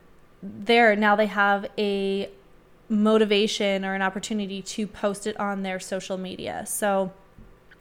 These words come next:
that's kinda just, like, an extra bit for you to give them that push to, um, your staff, to give them a push to promote more of your products on, on their social media.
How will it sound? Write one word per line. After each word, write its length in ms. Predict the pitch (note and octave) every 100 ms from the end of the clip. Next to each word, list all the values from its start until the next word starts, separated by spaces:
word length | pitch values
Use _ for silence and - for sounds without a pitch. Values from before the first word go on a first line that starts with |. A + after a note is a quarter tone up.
| -
that's 220 | A3 A3
kinda 200 | - A3+
just, 200 | G#3+ G3+
like, 140 | G#3 G3+
an 160 | G3+
extra 560 | - G3+ - G#3 G#3 G3+ - - -
bit 140 | A3
for 120 | G#3 G3+
you 400 | F#3+ F#3+ G3 A#3
to 460 | - G#3 G3 G3
give 260 | F3+ G3+ F3+
them 240 | F#3+ F#3
that 380 | F#3 F#3 G3+ - -
push 460 | - G3+ A3+ F#3 -
to, 560 | - G#3 G3+ G3+ F#3+ G3 - - -
um, 260 | G3 F#3+ A2+
your 200 | F#3+ F3+
staff, 480 | - B3+ B3+ A3 -
to 100 | G#3+
give 180 | G3+
them 100 | F#3+
a 80 | F#3+
push 400 | F#3+ F#3+ G3+ -
to 440 | - - G3+ F#3+ F#3+ - - - - - - - _ -
promote 560 | A3+ G#3+ G3+ G3+ -
more 200 | G#3 G3+
of 200 | - F#3+
your 260 | F#3 F#3 F3+
products 640 | - F#3 G#3 C4+ C#4 - -
on, 600 | G3+ G3 F#3+ F#3 F#3 F#3 -
on 240 | F#3+ F#3 F#3
their 140 | F#3
social 340 | - - -
media. 400 | - A2 - -